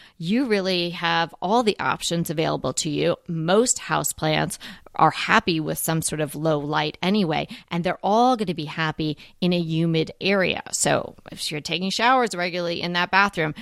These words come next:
your plant is probably gonna be super happy. And if you're not comfortable with a plant in there, you don't have the room, then definitely a bud vase. And get a vase that looks good when it's empty too, because sometimes you just don't have the time. But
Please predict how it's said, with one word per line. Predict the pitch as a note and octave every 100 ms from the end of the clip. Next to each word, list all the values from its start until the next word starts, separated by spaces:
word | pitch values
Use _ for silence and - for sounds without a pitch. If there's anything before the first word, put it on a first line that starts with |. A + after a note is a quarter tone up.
| B3 -
your | E3+
plant | - E3+ F3+
is | F#3 -
probably | D#3 D#3+ E3
gonna | D#3 D3
be | D3 -
super | - - - G3+ A3+ A3+ - G3+
happy. | - F#3 F3+ - - - - -
And | - B3
if |
you're | A#3+
not | A#3+ A#3
comfortable | C4 C4 C4 A3+ G3+
with | G3
a | G3
plant | - B3+ B3
in | A#3+ A#3
there, | A3
you | G3 F3+
don't | E3+ E3+
have | E3
the | E3+
room, | E3+ A#3 A#3 A3 G#3 - -
then | F#3 G#3+ G#3+ - - - - - -
definitely | A#3 A#3 G#3+ E3+ - E3+ D3 - - -
a | F#3
bud | D#3 E3 D3+
vase. | D3+ C3 C3 - - - -
And | C#4+ - _ - -
get | F4
a | C#5+ C5
vase | A3 G#3+
that | - F#3+ -
looks | G#3+ G3 G3 -
good | F3 F3+
when | E3 F3
it's | E3 -
empty | F3 E3+ - F3
too, | - E3+ F#3 A3+
because | B3 C#4+ -
sometimes | C4+ C4+ A#3
you | G3
just | F3 E3
don't | E3+ D#3+
have | E3 E3
the |
time. | E3+ F3 F3+ F#3+ G#3 - F4+ -
But | A#3 G#3+